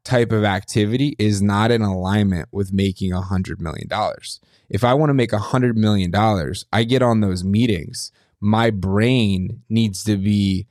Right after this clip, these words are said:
like, sniper rifle, laser focused on seeking and finding every ounce of opportunity. How can this become better? How can we do this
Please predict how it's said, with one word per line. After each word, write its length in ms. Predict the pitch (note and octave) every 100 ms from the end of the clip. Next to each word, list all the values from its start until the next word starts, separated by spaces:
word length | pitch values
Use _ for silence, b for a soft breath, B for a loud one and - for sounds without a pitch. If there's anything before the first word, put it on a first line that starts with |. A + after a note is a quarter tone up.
| _ _ -
like, 260 | G2+ F#2+ -
sniper 800 | - - A2 A2 B2 B2+ A#2
rifle, 720 | G2 G2+ G#2+ G#2+ G#2 F#2+ F#2 -
laser 600 | F#2+ G2 G#2+ A2+ G#2 G2+
focused 840 | F#2+ - G#2 G2+ F2+ D2+ - - - b b -
on 400 | G2+ G2 F#2+ F#2 -
seeking 960 | - - - C3 B2+ A#2+ A#2 G#2+ F#2+ -
and 220 | G2 F#2
finding 640 | - A2 A2 G#2+ G#2 G2 -
every 560 | A2 A#2+ B2+ D3 D#3+ -
ounce 340 | A2 A2+ A2 -
of 120 | F#2 -
opportunity. 680 | F#2+ - F#2+ - G2+ F2+
How 260 | - - A#2
can 300 | A#2 D3 A#2+
this 320 | G#2 A2 -
become 520 | - G2+ - - F#2+
better? 380 | F#2 F#2 F#2 B2
How 200 | B2+ G2+
can 160 | - G2+
we 80 | F#2+
do 180 | F#2+
this 240 | F2 D#2+